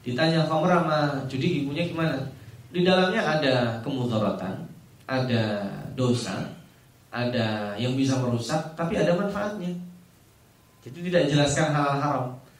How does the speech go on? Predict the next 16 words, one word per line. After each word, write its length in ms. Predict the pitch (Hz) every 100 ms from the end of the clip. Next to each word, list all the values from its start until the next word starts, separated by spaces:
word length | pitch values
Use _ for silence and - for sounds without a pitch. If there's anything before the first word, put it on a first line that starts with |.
| _ _ -
Nanti 320 | 165 175 247 180
ayat 320 | 220 220 -
kedua 400 | 185 214 240 -
turun, 400 | 170 180 202 - - - _ _ _ - _ - 139
"La 240 | 170 165
taqrabus 640 | 151 - 147 131 131 -
sholata 320 | 127 147 151 123
wa 240 | 117 110 -
antum 560 | 202 185 139 147 -
sukara." 560 | 107 - - 85 87 - - - - - - -
Jangan 560 | 127 117 113 151 - - - - - -
melakukan 480 | 151 147 147 143 139
sholat 480 | 135 123 170 190 -
kalau 240 | 135 120
kalian 240 | 120 123
mabuk. 320 | 127 127 117